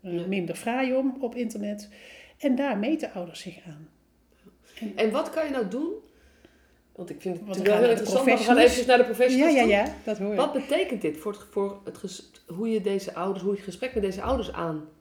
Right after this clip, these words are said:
Speaker 2: kunt gaan? Of wat, wat je, ja, misschien wel zou moeten doen, maar je
Speaker 1: Ja.
Speaker 2: mag geen moeten zeggen, maar
Speaker 1: Nee.
Speaker 2: stiekem vind je wel
Speaker 1: Ja,
Speaker 2: moeten.
Speaker 1: ja, ja, ja. Ehm, als het over die lat gaat, kijk nou eens naar dit, naar het hart van die ouders. Wat willen zij nou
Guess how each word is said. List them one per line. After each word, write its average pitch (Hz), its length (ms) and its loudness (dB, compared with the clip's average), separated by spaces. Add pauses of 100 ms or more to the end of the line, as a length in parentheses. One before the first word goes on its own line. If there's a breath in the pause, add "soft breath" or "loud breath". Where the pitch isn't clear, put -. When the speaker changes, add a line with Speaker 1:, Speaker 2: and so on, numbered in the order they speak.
(140)
Speaker 2:
kunt 247 280 -2
gaan? 226 380 -10
Of 202 120 -10
wat, 175 360 -8
wat 165 160 -10
je, 151 100 -16 (100)
ja, 135 120 -16 (140)
misschien 160 200 -4
wel 151 100 -4
zou 160 200 2
moeten 196 240 -2
doen, 214 160 2
maar 226 100 -4
je 233 60 0
Speaker 1:
Ja. 175 60 6
Speaker 2:
mag 175 80 2
geen 190 140 0
moeten 202 220 2
zeggen, 196 300 0
maar 381 100 4
Speaker 1:
Nee. 415 160 0 (100)
Speaker 2:
stiekem 262 320 2
vind 190 120 2
je 190 80 6
wel 180 140 8
Speaker 1:
Ja, 196 60 8
Speaker 2:
moeten. 220 260 4
Speaker 1:
ja, 415 100 0
ja, 392 140 -2
ja. 381 180 -6 (1200 loud breath)
Ehm, 247 460 0 (1500)
als 240 140 -4
het 262 140 -2
over 240 180 0
die 196 160 -2
lat 220 240 -2
gaat, 320 640 -4 (1120)
kijk 285 280 -2
nou 226 240 -4
eens 214 180 -8
naar 196 160 -6
dit, 185 340 -10
naar 196 100 -6
het 185 120 -10
hart - 240 -10
van - 140 -12
die 165 140 -12
ouders. 185 720 -8 (540)
Wat 196 240 -12
willen 180 260 -12
zij 190 240 -6
nou 170 180 -12